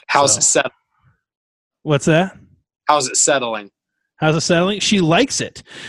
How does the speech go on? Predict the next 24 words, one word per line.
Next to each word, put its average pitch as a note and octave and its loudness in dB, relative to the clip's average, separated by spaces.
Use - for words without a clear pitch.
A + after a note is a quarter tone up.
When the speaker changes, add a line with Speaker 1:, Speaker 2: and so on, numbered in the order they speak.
Speaker 2:
So D3+ 2
I E3 4
was, D#3 2
I D#3 4
was D3+ 2
actually E3+ 2
just D#3 -4
texting D#3 -6
with B2 -6
her. B2 -6
I - -4
was A2+ -8
like, B2 -8
"Quick, - -4
tell A3+ -6
me G3 -2
your E3 -2
thoughts." - -4
Um, A#2 -2
she - -6
says D3 0
she C#3+ -2
loved B2+ 0
it. A2+ -6